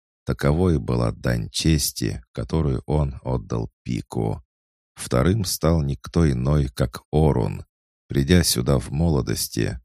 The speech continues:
он не смог отразить удара, но оказался достаточно крепок и стоек, чтобы выжить. И вот теперь на глазах Жао вновь вершилась история.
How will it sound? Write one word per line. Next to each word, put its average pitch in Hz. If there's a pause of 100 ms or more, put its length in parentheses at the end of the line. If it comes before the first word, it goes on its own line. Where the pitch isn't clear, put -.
он 85
не 87
смог 92
отразить 55
удара, 53 (220)
но 69
оказался 76
достаточно -
крепок 60
и -
стоек, 76
чтобы 58
выжить. 58 (560)
И 69
вот 78
теперь -
на 60
глазах 64
Жао 73
вновь 73
вершилась -
история. 52